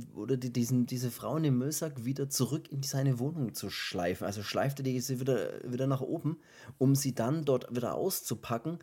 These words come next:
komplett zu entkleiden und sie in kleine Stücke zu zersägen.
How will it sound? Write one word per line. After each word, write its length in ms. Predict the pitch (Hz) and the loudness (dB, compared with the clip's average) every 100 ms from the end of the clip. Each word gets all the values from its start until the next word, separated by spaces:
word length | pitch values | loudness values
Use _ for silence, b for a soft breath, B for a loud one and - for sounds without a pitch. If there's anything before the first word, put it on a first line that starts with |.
| b b - | b b 0
komplett 500 | 139 135 120 135 233 | 2 2 2 0 0
zu 140 | - | -2
entkleiden 800 | 135 131 - 123 135 165 131 156 b b b b | -2 -4 -2 -2 -2 -2 -2 -2 b b b b
und 220 | 123 135 | 2 2
sie 100 | 139 | 2
in 180 | 135 123 | -2 -2
kleine 320 | 113 95 143 | -2 0 0
Stücke 340 | 139 170 170 147 | -2 -4 -6 -6
zu 140 | 98 | -6
zersägen. 560 | - 95 - 92 90 | -6 -6 -4 -4 -6